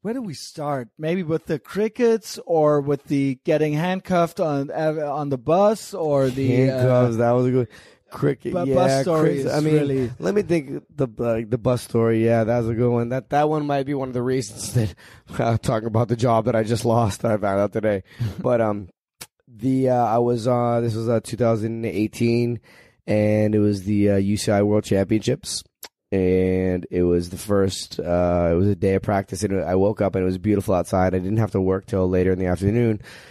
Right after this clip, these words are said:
Speaker 2: So I was like, "I'm gonna go ride the course." And that's one of the cool things about my job is that I'm, i-, in my own mind, I'm literally living the life that all these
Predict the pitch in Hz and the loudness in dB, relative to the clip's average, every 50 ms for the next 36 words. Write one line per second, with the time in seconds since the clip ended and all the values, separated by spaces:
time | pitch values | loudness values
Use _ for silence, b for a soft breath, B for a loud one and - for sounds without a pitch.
0 | B B B - - 104 95 92 92 95 92 92 78 80 101 113 113 107 101 101 | B B B -4 -2 0 2 2 2 2 0 0 0 -2 0 0 2 2 4 4
1 | 98 98 95 90 87 90 85 95 - - 92 78 69 87 - - - 104 107 - | 4 4 2 2 2 0 -2 -4 -2 0 0 0 0 -2 -4 -4 -2 -2 -2 0
2 | 113 110 101 98 - - 107 - 95 92 98 101 101 95 87 85 85 87 87 95 | 0 0 0 0 0 0 -2 0 0 -2 0 0 0 -2 -2 -4 -4 -6 -2 0
3 | 120 120 117 107 101 98 90 104 107 101 101 101 101 98 104 107 95 87 82 _ | 0 2 2 0 0 -4 -6 -8 -6 -4 -2 -2 -4 -2 -2 0 0 0 -2 _
4 | _ _ 131 _ _ - _ _ - - _ _ _ _ - - _ - 107 117 | _ _ -20 _ _ -20 _ _ -20 -20 _ _ _ _ -14 -14 _ -4 -2 -2
5 | 117 117 104 _ _ _ - - 113 104 98 - 127 135 139 131 120 117 117 123 | -2 -4 -6 _ _ _ -8 -6 -4 -4 -4 -2 -2 -2 0 0 0 0 2 0
6 | 135 139 120 110 113 120 117 107 95 92 98 101 98 98 104 117 120 113 104 98 | 0 0 0 0 0 0 0 -2 0 -2 -2 -2 -2 0 0 0 0 0 -2 -4
7 | 90 95 104 107 95 104 98 95 92 95 95 92 92 92 85 - - 98 90 - | -4 -4 -6 -4 -4 -4 -6 -6 -6 -6 -6 -6 -6 -8 -10 -10 -10 -10 -10 -8
8 | - - 87 87 85 87 85 - | -6 -4 -4 -2 -2 -4 -6 -8